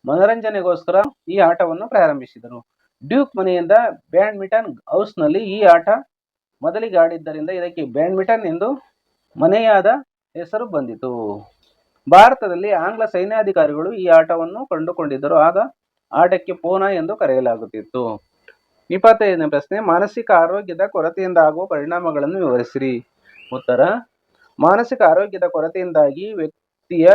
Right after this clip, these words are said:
ವರ್ತನೆಯಲ್ಲಿ ಏರುಪೇರುಗಳನ್ನು ನಾವು ಗಮನಿಸುತ್ತೇವೆ. ಮಾದಕ ವಸ್ತುಗಳ ಸೇವನೆ, ಮದ್ಯಪಾನ, ಜಗಳ ಹಾಗೂ ವಿನಾಶಕಾರಿ ಪ್ರವೃತ್ತಿಗಳು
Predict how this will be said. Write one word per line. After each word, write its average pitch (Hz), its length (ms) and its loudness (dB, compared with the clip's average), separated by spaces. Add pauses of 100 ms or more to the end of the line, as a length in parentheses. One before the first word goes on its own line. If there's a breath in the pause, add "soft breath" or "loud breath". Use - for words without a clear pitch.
ವರ್ತನೆಯಲ್ಲಿ 175 680 -2
ಏರುಪೇರುಗಳನ್ನು 165 880 -2
ನಾವು 175 280 -4
ಗಮನಿಸುತ್ತೇವೆ. 131 720 -6 (500)
ಮಾದಕ 185 220 2
ವಸ್ತುಗಳ 156 460 -2
ಸೇವನೆ, 139 680 -4 (680)
ಮದ್ಯಪಾನ, 151 560 0 (800)
ಜಗಳ 156 300 4
ಹಾಗೂ 156 500 -4
ವಿನಾಶಕಾರಿ 160 580 0
ಪ್ರವೃತ್ತಿಗಳು 143 720 -6